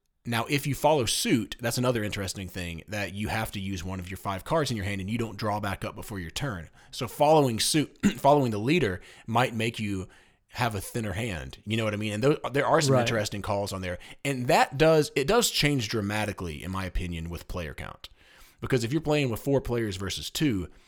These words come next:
Speaker 1: you have to really think about the leader a whole lot more, 'cause you're thinking, "Man, I wanna play this, but I don't know what is, you know, Susan gonna play
Speaker 2: Yeah.
Speaker 1: next round. I might wanna
Speaker 2: Mm-hmm.
Speaker 1: follow hers even more." I think it's more interesting at a little bit higher player count for sure
Speaker 2: Yeah.
Speaker 1: than two players.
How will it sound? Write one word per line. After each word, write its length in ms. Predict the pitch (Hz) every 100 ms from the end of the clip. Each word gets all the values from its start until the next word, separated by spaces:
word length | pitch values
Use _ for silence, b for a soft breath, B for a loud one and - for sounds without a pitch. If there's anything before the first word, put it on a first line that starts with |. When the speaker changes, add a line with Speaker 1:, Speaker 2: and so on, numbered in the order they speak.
| b b
Speaker 1:
you 100 | 123
have 100 | 127
to 80 | 110
really 340 | 110 131 123
think 220 | 117 113
about 180 | 107 101
the 80 | 92
leader 380 | 95 110 98 90
a 100 | 87
whole 240 | - 110
lot 160 | 101 -
more, 300 | 123 110 87
'cause 220 | - 95
you're 80 | 92
thinking, 260 | 101 90 87
"Man, 220 | 98 90
I 20 |
wanna 220 | 98 92
play 200 | 107 135
this, 200 | 135 127
but 160 | - - -
I 80 | 101
don't 160 | 90
know 160 | 101 95
what 240 | 92 101
is, 320 | 95 90 - b b b -
you 80 |
know, 80 | 92
Susan 480 | 87 - 123 113 98
gonna 160 | 92 87
play 200 | 98 131
Speaker 2:
Yeah. 120 | 117
Speaker 1:
next 220 | 113 -
round. 240 | 117 110
I 40 | 147
might 220 | 131 127
wanna 140 | 110
Speaker 2:
Mm-hmm. 60 | -
Speaker 1:
follow 240 | 104 107 98
hers 340 | 135 135 104
even 180 | 92 90
more." 380 | 95 117 147 - B
I 120 | - 160
think 200 | 220 185
it's 140 | -
more 260 | 139 131 -
interesting 720 | 107 113 160 151 156 180 175 - b b _
at 140 | 139 139
a 40 |
little 380 | 127 - 131 156
bit 140 | 147
higher 240 | - 147 135
player 260 | 135 139
count 220 | 131 123 -
for 80 |
sure 420 | 101 - 113 69 -
Speaker 2:
Yeah. 180 | 139 117
Speaker 1:
than 100 | 107
two 160 | 113
players. 420 | 104 95 82 73